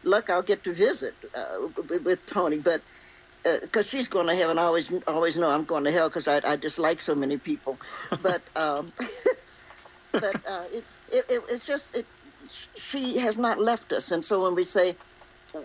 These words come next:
Speaker 1: you know, what, what does it mean, uh, to literature? What she has given to literature i-, i-, is a seed that will continue to grow.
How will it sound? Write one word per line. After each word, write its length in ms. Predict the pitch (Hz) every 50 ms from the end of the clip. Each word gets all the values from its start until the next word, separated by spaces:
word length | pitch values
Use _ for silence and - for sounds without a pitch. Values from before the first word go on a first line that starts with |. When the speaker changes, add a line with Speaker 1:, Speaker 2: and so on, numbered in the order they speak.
| - - 139
Speaker 1:
you 140 | 220 214 208
know, 140 | 202 190 180
what, 320 | 175 175 185 190 190 - - - - - -
what 140 | 202 202 190
does 140 | 190 180 202
it 100 | 208 180
mean, 440 | 175 202 202 196 185 180 185 190 - -
uh, 100 | 156 -
to 180 | - - 196
literature? 600 | 175 180 226 247 202 202 196 - 196 165 160 160 - - - - - - -
What 260 | - 190 233 247 240
she 180 | - 262 240 214
has 180 | 190 180 - 151
given 360 | 147 226 269 269 269 214 202
to 120 | - 185
literature 600 | 165 170 196 226 214 208 - - 165 147 156 165 - - - - - - -
i-, 40 | -
i-, 300 | 190 190 - 202 190 185 - - 208
is 140 | 180 -
a 80 | 185 185
seed 500 | - - - 277 302 277 202 151 - -
that 240 | - 160 185 - -
will 120 | 170 180 185
continue 520 | - 220 202 202 - 220 202 196 190 202
to 100 | 202 208
grow. 420 | 196 - 208 220 294 - - -